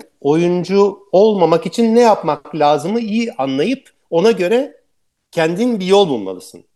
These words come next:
E, çok, e, şeydi, yani, e, ünlü hocalar, e, değerli hocalar ama hep böyle usta çırak, herhangi bir, e, temel yok. E, düşün ki o zaman, yani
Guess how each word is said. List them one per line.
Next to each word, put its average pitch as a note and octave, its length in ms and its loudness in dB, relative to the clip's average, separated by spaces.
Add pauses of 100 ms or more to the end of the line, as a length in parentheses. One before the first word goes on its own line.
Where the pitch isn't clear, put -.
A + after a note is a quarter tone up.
(540)
E, C3 420 -4 (220)
çok, - 420 -2 (100)
e, B2+ 240 -2
şeydi, F#2 500 -6
yani, A#2+ 460 -4
e, C3+ 100 -2
ünlü C#3+ 340 -2
hocalar, G3 680 -2 (100)
e, A2 240 -6
değerli B2 340 4
hocalar F#3+ 500 0 (100)
ama E3+ 260 -6 (340)
hep - 280 -6
böyle D3 160 -2
usta F3+ 300 -8
çırak, F#3+ 520 -6 (320)
herhangi E3 440 -4
bir, F3+ 260 -8 (120)
e, B2 300 -8
temel C#3 400 -2
yok. D3+ 380 -2 (500)
E, A2+ 300 -4 (400)
düşün F3 280 -2
ki F#3+ 380 -4 (600)
o D#3+ 100 4
zaman, C#3+ 480 2 (840)
yani A2 260 2